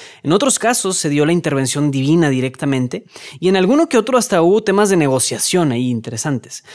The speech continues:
Entonces, durante este y el próximo episodio vamos a escuchar relatos de estas batallas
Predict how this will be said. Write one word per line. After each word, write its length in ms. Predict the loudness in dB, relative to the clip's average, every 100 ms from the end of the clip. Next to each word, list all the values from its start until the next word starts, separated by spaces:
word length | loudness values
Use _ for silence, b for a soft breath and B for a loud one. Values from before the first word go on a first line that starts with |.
| B
Entonces, 340 | B 0 0
durante 460 | 2 2 2 2 2
este 220 | 2 0
y 100 | -2
el 100 | -2
próximo 340 | -2 -2 0 -2
episodio 440 | -2 -2 0 0
vamos 240 | 0 0
a 20 | -2
escuchar 420 | -4 -4 -4 -2
relatos 500 | -2 -2 -2 -4 -4
de 80 | -4
estas 400 | -4 -6 -8 _
batallas 540 | -8 -4 -2 -2 -2